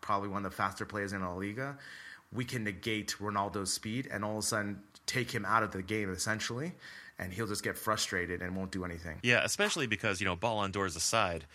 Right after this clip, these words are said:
Speaker 2: Ronaldo is getting older and Semedo is very young.
Speaker 1: Exactly. And plus, like,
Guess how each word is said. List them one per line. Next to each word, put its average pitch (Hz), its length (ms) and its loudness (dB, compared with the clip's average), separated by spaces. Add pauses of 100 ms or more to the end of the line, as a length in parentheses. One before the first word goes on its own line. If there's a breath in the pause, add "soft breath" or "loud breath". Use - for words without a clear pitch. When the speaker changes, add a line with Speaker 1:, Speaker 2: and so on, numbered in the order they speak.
(440 loud breath)
Speaker 2:
Ronaldo 127 440 4
is 92 120 2
getting 95 240 2
older 87 320 2
and 82 160 0
Semedo 92 400 4
is 80 100 -2
very 82 240 0
young. 82 160 -6 (580 loud breath)
Speaker 1:
Exactly. 113 540 10
And 123 260 8
plus, 143 380 8
like, 110 400 8